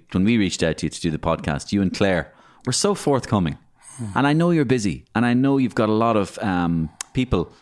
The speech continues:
Speaker 1: um, clamoring for your attention and sending in stuff. So thank you for coming in and doing this.
Speaker 2: I said one last thing.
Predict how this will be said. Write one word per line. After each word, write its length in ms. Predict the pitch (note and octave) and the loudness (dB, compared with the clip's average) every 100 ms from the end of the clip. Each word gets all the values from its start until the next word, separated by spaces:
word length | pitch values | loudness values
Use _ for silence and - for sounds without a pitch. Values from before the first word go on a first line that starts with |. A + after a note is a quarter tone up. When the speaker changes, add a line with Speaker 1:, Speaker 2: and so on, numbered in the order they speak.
| _ _ - | _ _ -4
Speaker 1:
um, 480 | F2 E2+ E2 D#2+ | -2 0 0 -2
clamoring 380 | - A#2+ A2+ F#2+ | 0 0 2 0
for 320 | F2 F#2 F2 D#2+ | 0 0 0 0
your 140 | F#2 | -2
attention 400 | F2 A2 G#2+ F#2 | 0 0 0 -2
and 120 | E2 | -2
sending 300 | - G#2+ F#2+ | 0 0 2
in 120 | F#2+ | 0
stuff. 260 | F2 F#2+ - _ _ | 0 -2 -4 _ _
So 160 | - A2+ | -6 -2
thank 360 | - C#3 A#2+ | 0 0 2
you 140 | F2+ C#2+ | -2 -2
for 180 | - | -6
coming 320 | E2+ F#2 F2 E2+ | -4 -2 0 0
in 160 | D#2+ | 0
and 140 | D#2+ D#2+ | 0 0
doing 260 | E2+ D#2 | -2 -2
this. 280 | C2+ - - - | -6 -10 -18 -14
Speaker 2:
I 340 | C3 C3+ D3+ C3+ | -4 0 2 2
said 180 | G#2+ | 0
one 340 | C3 B2 A#2 A2+ | 2 2 0 -2
last 320 | G2+ G2 E2 | -2 -4 -6
thing. 360 | - G2+ G2+ | -6 -6 -6